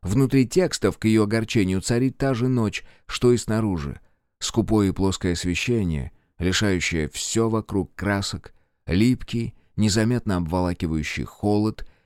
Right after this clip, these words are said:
и даже противоположная стена торгового зала теряется в тусклой серости, гораздо более плотной, чем воздух. Кони поспешно закрывает дверь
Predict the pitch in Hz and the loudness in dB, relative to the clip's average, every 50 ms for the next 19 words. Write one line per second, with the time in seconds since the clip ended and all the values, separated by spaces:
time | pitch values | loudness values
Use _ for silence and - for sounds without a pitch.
0 | _ - 90 95 95 117 107 107 120 110 120 113 - 120 113 110 113 113 113 113 | _ -4 -2 0 0 0 0 0 0 0 -2 -2 0 0 0 2 2 2 0 0
1 | 101 113 113 113 107 - - 123 117 117 110 101 - 95 90 98 101 117 113 110 | 0 0 -2 -2 -2 -2 -2 0 0 0 0 -2 -2 -4 -4 -2 0 0 2 2
2 | 110 113 110 101 123 120 107 95 92 - - 107 110 117 110 101 - 110 98 - | 2 2 0 0 0 0 0 0 -2 -2 -2 -2 0 0 -2 -2 -4 -6 -6 -6
3 | - - 135 131 113 - - 113 120 120 110 - - 120 104 92 87 87 87 - | -4 -4 -2 -2 -4 -4 -2 -2 -2 -2 -2 -2 -2 -2 0 0 -2 -4 -4 -6
4 | - - 85 - - - _ _ _ _ _ _ _ _ - - 98 104 104 95 | -6 -6 -6 -6 -8 -14 _ _ _ _ _ _ _ _ -8 -2 0 0 2 2
5 | 80 101 90 90 95 92 92 87 - 101 107 107 95 - - 76 76 71 - - | 0 0 0 0 0 0 0 0 0 0 0 0 -2 -2 -4 -6 -6 -4 -4 -4
6 | 80 82 85 87 92 87 78 67 64 60 58 - - - _ _ _ _ _ _ | -2 -2 -2 0 0 -2 -2 -4 -6 -8 -10 -10 -12 -18 _ _ _ _ _ _
7 | _ _ _ _ _ _ _ - 110 104 101 87 98 95 - - 104 87 80 - | _ _ _ _ _ _ _ 0 2 2 2 2 0 0 0 0 -2 -2 -2 -2
8 | 73 71 69 78 - 85 85 85 85 82 80 92 110 113 107 98 | -4 -4 -4 -6 -4 -4 -2 -2 -2 -2 0 0 0 0 0 -2